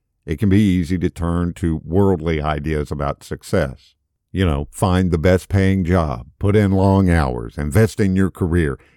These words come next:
even if it means sacrificing meaningful relationships and physical or mental health. The world's pattern is to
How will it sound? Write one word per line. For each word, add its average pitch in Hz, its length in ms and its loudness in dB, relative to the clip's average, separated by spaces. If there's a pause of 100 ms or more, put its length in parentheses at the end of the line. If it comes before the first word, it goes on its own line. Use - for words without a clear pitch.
(120)
even 120 320 4
if 104 160 0
it 90 140 -4
means 95 320 0
sacrificing 85 1040 -4
meaningful 123 580 -2
relationships 87 840 -2 (240)
and 78 160 -8
physical 101 440 -2
or 82 80 0
mental 101 340 0
health. 101 280 -2 (680)
The 76 120 -6
world's 113 380 0
pattern 76 500 -4 (160)
is 92 240 -2
to - 120 -8